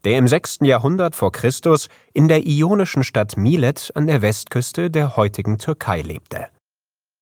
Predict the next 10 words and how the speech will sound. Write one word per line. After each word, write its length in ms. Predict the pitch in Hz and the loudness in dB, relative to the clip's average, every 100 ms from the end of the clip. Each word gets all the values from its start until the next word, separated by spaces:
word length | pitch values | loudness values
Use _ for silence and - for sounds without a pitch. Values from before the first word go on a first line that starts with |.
| _ _ _ _ _ - | _ _ _ _ _ -2
Für 100 | 190 | 2
die 80 | 175 | 4
meisten 460 | 160 202 - 180 | 4 2 0 -2
von 180 | 156 143 | 0 0
uns 240 | 123 107 - | 0 -2 -4
Zeitgenossen 840 | - 101 104 131 143 - 196 202 | -2 -2 0 0 0 0 -2 -2
ist 320 | - 120 - | -4 -6 -2
Anaximander 840 | 123 107 - 95 98 139 143 110 | 0 0 -2 0 2 2 4 2
ein 160 | 95 90 | 0 -2
Unbekannter. 800 | 120 135 85 - 73 82 - | 2 2 0 -6 -8 -6 -8